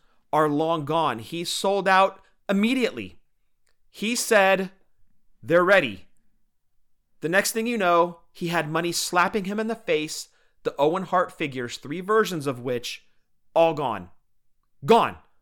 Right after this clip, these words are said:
I think he made fifty total. Gone. Every single one of them purchased.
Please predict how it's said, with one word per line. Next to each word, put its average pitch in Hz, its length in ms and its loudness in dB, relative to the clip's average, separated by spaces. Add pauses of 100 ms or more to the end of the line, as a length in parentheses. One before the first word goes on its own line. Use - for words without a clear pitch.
I 151 120 -6
think 185 120 -6
he 220 100 -2
made 202 180 0
fifty 220 280 -2
total. 220 600 -2 (560)
Gone. 135 400 0 (120)
Every 196 180 2
single 214 280 -2
one 190 120 0
of 196 100 0
them 190 280 -2 (460)
purchased. - 560 0